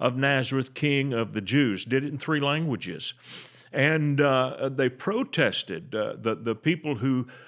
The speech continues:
wanted Jesus crucified protested that this title, they said, "Put on there, 'He said he's King of the Jews.'" But Pilate said, "What I've written, I've written." And that was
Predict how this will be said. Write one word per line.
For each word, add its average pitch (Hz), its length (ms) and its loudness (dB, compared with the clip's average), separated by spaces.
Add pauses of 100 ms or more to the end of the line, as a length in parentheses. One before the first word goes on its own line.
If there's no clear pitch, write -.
(120)
wanted 156 400 0
Jesus 135 380 2
crucified 143 720 0
protested 175 800 2
that - 160 -6
this 127 180 -2
title, 156 540 -2 (380)
they 123 100 2
said, 143 320 0
"Put - 460 0
on 170 360 2
there, 147 200 4
'He 139 200 2
said 214 420 4
he's 127 220 2
King 117 280 -2
of 98 40 -6
the 98 80 -2
Jews.'" 92 400 -6
But - 240 -6
Pilate 139 380 2
said, 131 160 0
"What 123 180 2
I've 98 200 2
written, 156 400 0
I've 110 260 -2
written." 165 320 -4 (360)
And 143 200 -2
that - 180 -2
was 185 240 0